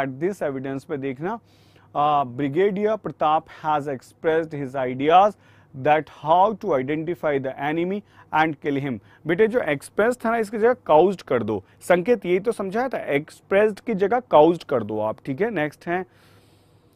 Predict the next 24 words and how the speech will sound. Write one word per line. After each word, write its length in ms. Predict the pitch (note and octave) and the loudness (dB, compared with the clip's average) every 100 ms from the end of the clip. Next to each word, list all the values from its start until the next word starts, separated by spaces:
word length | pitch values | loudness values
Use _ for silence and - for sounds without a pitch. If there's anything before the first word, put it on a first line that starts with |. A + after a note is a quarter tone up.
| _ _ _ _ - | _ _ _ _ 2
uh, 300 | D#3+ E3+ E3 C3 - - _ _ - - | 6 8 6 0 -18 -20 _ _ -20 0
सर 100 | F3+ | 2
मैंने 300 | D#3+ D#3 E3 | 2 0 -2
रिकॉर्डेड 520 | D3 D3+ D3 E3 F3 | 0 2 2 0 -6
क्लास 500 | - D3 C3+ C#3 _ | -4 0 0 0 _
ले 180 | D#3 C#3+ | -4 0
रहा 260 | C3+ B2 B2 | 0 0 -4
था, 180 | - C3 | -6 -12
ठीक 220 | C#3+ C3 | -10 -6
है, 120 | F#3 - _ _ C3+ | -6 -8 _ _ -4
but 160 | D3+ | -4
वहाँ 140 | D#3 E3 | -2 -4
सेंटेंस 440 | D#3 C#3 C#3+ F3 | -4 -4 -4 -6
बनाने 380 | D#3 C3 C3 C3+ | -6 -8 -8 -8
का 80 | E3+ | -8
मौका 300 | B2+ A2 B2 | -8 -6 -6
नहीं 140 | A#2 | -6
मिल 160 | A2+ A2 | -6 -8
रहा 120 | A2 | -8
था। 120 | C#3 | -8
ओके, 300 | C#3+ C3+ D3 | -6 -4 -4
अब 240 | C3 C#3+ | -2 -4
लाइव 300 | C#3+ D3+ E3 | -2 -2 0
हैं। 140 | F3 | -4